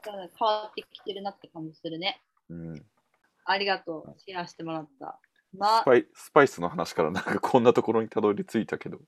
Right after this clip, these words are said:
Speaker 1: あ、これエックスアイブイの人？ま、エックスアイブイ。あれじゃないですか。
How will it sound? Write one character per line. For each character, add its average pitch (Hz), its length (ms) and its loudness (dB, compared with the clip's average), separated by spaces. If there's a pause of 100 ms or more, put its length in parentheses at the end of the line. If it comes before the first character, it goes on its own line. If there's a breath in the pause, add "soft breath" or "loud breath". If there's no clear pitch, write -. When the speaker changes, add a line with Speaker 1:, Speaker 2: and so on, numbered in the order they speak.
(100)
Speaker 1:
あ、 - 180 -4 (160)
こ 359 80 -2
れ 370 160 6
エ - 40 6
ッ 359 80 -6
ク - 60 -20
ス - 120 -4
ア - 20 0 (300)
イ - 20 -2
ブ 311 40 -2
イ - 20 -2
の 196 100 -6
人？ - 540 -12 (240)
ま、 175 200 -6 (680)
エ 180 80 -12
ッ 175 80 -14
ク - 80 -20
ス - 100 -20
ア 165 180 -8
イ 170 60 -14
ブ 160 260 -10
イ。 - 100 -16 (140)
あ 247 80 -4
れ 285 80 0
じ 294 80 -2
ゃ 269 40 4
な 220 100 2
い 180 80 -6
で 165 100 -8
す - 100 -20
か。 - 220 -16